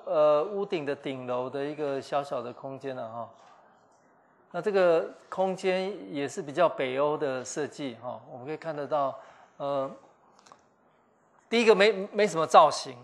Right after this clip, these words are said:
哦，但是它的一个，呃，空间层次感却非常丰富哈。我们来看看这个餐桌哈，这个餐桌是原木的哈，原木，但是这种原木没有复杂的花纹，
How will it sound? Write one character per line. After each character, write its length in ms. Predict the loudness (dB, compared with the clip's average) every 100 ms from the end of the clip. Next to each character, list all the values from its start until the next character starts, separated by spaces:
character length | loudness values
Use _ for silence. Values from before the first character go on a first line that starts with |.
| -10
哦， 220 | -8 -4 0
但 120 | 0
是 120 | 0
它 160 | -2 0
的 140 | 0
一 100 | 2
个， 360 | 2 2 0 -4 -14 -20 -20 _
呃， 340 | -4 2 2 0
空 420 | 0 2 2 0
间 360 | 0 0 0 -4 -10 -18
层 220 | -10 -4 -4
次 220 | -2 0
感 280 | 2 0 0
却 320 | -6 -2 0 -2
非 260 | -2 -2
常 260 | -2 -6 -8
丰 220 | -4 -4
富 200 | -4 -12 -12
哈。 180 | -10 -10 -14 -20 _ _
我 80 | 2
们 80 | 6
来 80 | 8
看 120 | 8
看 140 | 6
这 80 | 4
个 80 | 2
餐 280 | 0 -2 -4
桌 320 | -2 -2 -2
哈， 260 | -2 -4 -4 -12 _ _ _ _ _
这 100 | 2
个 40 |
餐 160 | 4 4
桌 120 | 4
是 100 | 0
原 260 | 0 2 2
木 260 | 2 0
的 120 | -2 -10 -10
哈， 200 | -10 -10 -18 _ _ _ _ _ _ _
原 180 | -4 -4
木， 300 | -2 -4 -4
但 160 | -4 -4
是 80 | -2
这 160 | 0
种 160 | 0 0
原 180 | -2 -2
木 180 | -2 -2
没 180 | 0
有 180 | 2 2
复 220 | 0 -2
杂 160 | 2 2
的 80 | 4
花 300 | 8 10 10
纹， 200 | 6